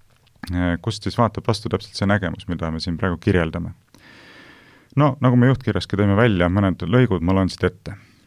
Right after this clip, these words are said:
Ütleb siis Orbán, seistes vaenuliku Euroopa Parlamendi ees sirge seljaga ja rääkides selge häälega. „Ungari otsuseid langetab parlamendivalimistel valija ise. Teie ei väida siin muud,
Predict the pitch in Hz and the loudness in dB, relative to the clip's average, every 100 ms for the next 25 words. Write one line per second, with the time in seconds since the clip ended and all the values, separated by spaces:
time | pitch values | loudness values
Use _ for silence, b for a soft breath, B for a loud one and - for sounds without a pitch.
0 | b b _ - 110 - 98 87 95 95 | b b _ -8 -4 -4 -6 -2 -2 0
1 | 90 90 76 - 101 104 - 87 82 B | -2 -6 -6 0 0 -2 -10 -12 -12 B
2 | - 101 101 82 80 92 90 92 85 92 | -4 0 2 0 -4 -4 -2 -2 -2 -2
3 | 85 82 82 107 113 87 - 95 85 92 | 0 -2 -2 0 -2 -2 -2 -2 0 -2
4 | 110 85 78 82 82 85 92 82 - 87 | 0 -2 -4 -6 -6 -4 -4 -4 -10 -6
5 | - 92 82 80 85 80 82 - _ _ | -2 -2 -2 -2 -2 -4 -8 -14 _ _
6 | B B B B B B B B 151 180 | B B B B B B B B 2 4
7 | 101 90 107 147 92 90 87 - - 104 | 4 2 2 0 -4 -4 -4 -4 -2 0
8 | 127 95 - 80 B B - 107 98 82 | 2 -2 -4 -8 B B -4 -2 0 0
9 | 80 - 113 95 78 - 87 80 90 92 | 0 0 0 -2 -4 -6 -8 -4 -2 0
10 | 82 80 78 87 - _ _ _ b b | 0 -2 -4 -10 -14 _ _ _ b b
11 | b b - 139 123 87 87 117 90 - | b b 2 4 4 4 2 2 0 -2
12 | 82 113 131 104 | 0 2 2 -2